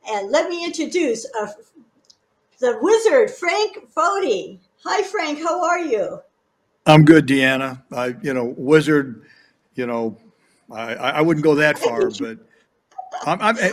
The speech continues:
Speaker 1: Well
Speaker 2: Deanna, I'm just a Goomba, I'm just a Goomba from Wickliffe, Ohio, so.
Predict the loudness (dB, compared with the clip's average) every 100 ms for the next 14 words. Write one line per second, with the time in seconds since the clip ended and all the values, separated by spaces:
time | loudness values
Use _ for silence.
0 | -2 2 2 4 6 6 6 2 -4 -8
1 | -2 0 0 -4 -6 -4 -6 -4 -2 0
2 | 0 -2 -6 -10 -10 -10 -8 -4 -4 -4
3 | -8 -12 -18 -20 -16 -16